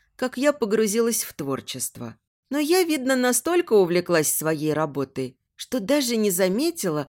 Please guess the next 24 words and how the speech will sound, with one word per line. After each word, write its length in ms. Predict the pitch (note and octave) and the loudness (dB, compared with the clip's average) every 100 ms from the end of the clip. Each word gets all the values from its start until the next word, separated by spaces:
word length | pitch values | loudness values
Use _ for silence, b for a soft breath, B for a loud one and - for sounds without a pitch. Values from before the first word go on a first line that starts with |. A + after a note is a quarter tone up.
| _ | _
что 300 | - - A#3 | -18 0 2
рядом 360 | C#4+ E4+ A#3 F#3+ | 2 2 4 2
уже 160 | G3 | 0
какое-то 520 | F#3+ G#3 C#4+ B3 A3 | -2 -2 0 2 2
время 320 | G3+ C#4 D#4+ D#4 | 0 -2 -2 -4
кто-то 420 | - G#3 G#3 A3+ | -2 -2 0 -2
есть. 580 | E3+ B2+ B2 - - - _ _ _ _ | -2 -8 -10 -12 -16 -20 _ _ _ _
«У 100 | D3+ | 0
вас 260 | D#3+ F#3+ - | 4 6 4
красиво 580 | F#3 G#3+ G#3+ F3 E3 F3+ | 4 4 4 4 4 4
получается». 1000 | F#3+ F#3+ F#3 - B2+ A2+ - - G#2 - _ _ | 4 4 4 -2 -4 -6 -8 -8 -8 -16 _ _
Словно 500 | - D#4 E4+ C4+ A#3 | -4 0 2 4 2
через 360 | A3 A3 G3 G3 | 2 2 2 2
пелену 600 | F#3 F3+ F3+ B3 F4 b b b | 0 2 2 2 0 b b b
услышала 560 | B3+ - C#4 D#4+ E4+ D#4+ | -2 0 0 0 0 0
я 200 | C4 G#3+ | 2 2
знакомый 560 | F3+ F3+ G#3 A#3 A3 F3 | 2 0 0 2 2 0
голос. 560 | B2+ C3+ C3 - - _ _ _ _ | -4 -6 -6 -8 -10 _ _ _ _
И 80 | B3+ | -8
хоть 260 | B3+ D4 - | -2 -2 0
сразу 400 | C#4 C4 F3+ G3 | 2 2 2 0
поняла, 400 | G3 F#3+ F#3 F3+ | 2 2 2 2
кто 260 | - E4 | 0 0
это, 380 | F4 E3+ - C#3 | 2 2 0 -8